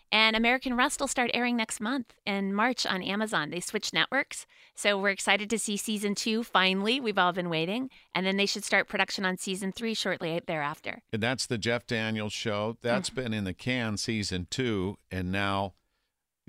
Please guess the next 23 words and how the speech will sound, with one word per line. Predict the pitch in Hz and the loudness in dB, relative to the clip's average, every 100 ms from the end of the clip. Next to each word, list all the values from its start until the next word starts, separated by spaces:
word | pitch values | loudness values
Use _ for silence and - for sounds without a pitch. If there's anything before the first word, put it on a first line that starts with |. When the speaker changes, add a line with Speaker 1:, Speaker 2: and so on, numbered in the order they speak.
| - | -4
Speaker 2:
they | 101 | 0
are | 101 120 | 2 2
coming | - 131 131 127 | 0 0 0 0
back? | 127 143 - - | 0 0 -4 -2
Speaker 1:
They | - - | 4 4
plan | - 202 | 6 6
on | 208 214 | 6 6
being | 220 233 | 4 4
here | 233 | 4
by | 226 | 4
this | 220 226 | 4 2
summer, | - 247 233 | 2 2 2
prepping | - 190 220 208 | 0 0 0 -2
and | 208 | 0
shooting. | - 208 226 180 | 0 0 0 0
They | 190 | -2
just | 190 | 4
have | 202 202 | 2 4
to | - | 4
air | 208 208 214 | 4 4 2
season | - 196 202 196 | -2 -2 0 -2
two | - 220 208 | 0 2 0
first | 196 185 269 - | 2 2 2 0